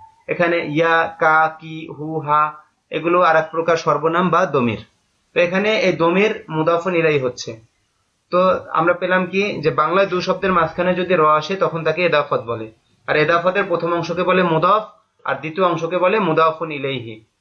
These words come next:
তো এখানে আমরা এদাফতে-, এদাফতের মধ্যে মুদাফুন ইলাইহি হিসেবে দমিরকে পাচ্ছি।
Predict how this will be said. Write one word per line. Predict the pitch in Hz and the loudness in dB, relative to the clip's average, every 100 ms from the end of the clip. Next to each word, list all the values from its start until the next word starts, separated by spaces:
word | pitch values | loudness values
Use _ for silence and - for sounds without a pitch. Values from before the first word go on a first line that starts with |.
| _ _ _ _ _ _ _ | _ _ _ _ _ _ _
তো | 165 | 0
এখানে | 165 180 202 | 2 0 2
আমরা | 196 196 | 2 2
এদাফতে-, | 185 170 175 180 185 - 160 151 156 151 | 2 2 0 -2 -4 -2 -4 -2 0 2
এদাফতের | 160 165 175 180 | 2 2 0 0
মধ্যে | 185 196 220 208 - - | 0 0 0 -2 -6 -14
মুদাফুন | 156 151 170 170 175 | -8 -2 0 -2 -4
ইলাইহি | 170 175 175 180 - 160 | 0 0 2 -2 -4 -8
হিসেবে | 165 196 190 208 | -4 -2 -2 -2
দমিরকে | 165 160 165 160 147 | 0 0 0 0 -2
পাচ্ছি। | 117 - - 113 | -4 -8 -14 -20